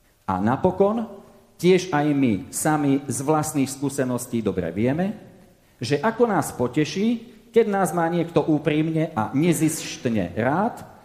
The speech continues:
a prejavuje o nás nefalšovaný záujem. Keby sme niekomu dali k hlave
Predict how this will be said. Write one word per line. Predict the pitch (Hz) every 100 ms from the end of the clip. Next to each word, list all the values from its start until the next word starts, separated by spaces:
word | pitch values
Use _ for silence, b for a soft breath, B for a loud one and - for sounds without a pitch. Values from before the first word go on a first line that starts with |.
| B -
a | - 117 113 - -
prejavuje | 208 247 208 180 175 160
o | 165
nás | 151 143 135
nefalšovaný | - 156 185 160 147 156 143 131
záujem. | 117 127 131 139 117 87 85 - - - _ _ _ _ _ _ _ b b -
Keby | 196 202
sme | 165 135
niekomu | 180 - 147 123
dali | 180 151 110
k | -
hlave | 143 180 120